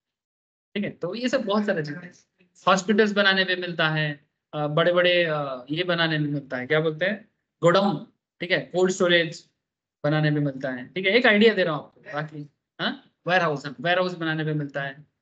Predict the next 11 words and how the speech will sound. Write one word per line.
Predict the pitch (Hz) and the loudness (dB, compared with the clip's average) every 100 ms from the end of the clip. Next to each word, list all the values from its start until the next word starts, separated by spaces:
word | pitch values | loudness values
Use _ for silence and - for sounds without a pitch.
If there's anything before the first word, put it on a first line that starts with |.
| _ _ _ _ _ 170 | _ _ _ _ _ -6
यानी | |
आप | 175 180 190 | 0 2 2
invest | 190 226 214 | 2 2 4
करोगे | 226 226 226 | 2 4 4
उसमें, | 233 240 247 208 | 2 2 -2 0
government | 190 202 196 | 0 2 0
आपको | 190 196 | -2 -4
tax | 190 175 185 | 0 0 0
में | 165 | -4
deduction | 151 147 139 | -4 -4 -8
देगी। | 120 110 - | -12 -16 -20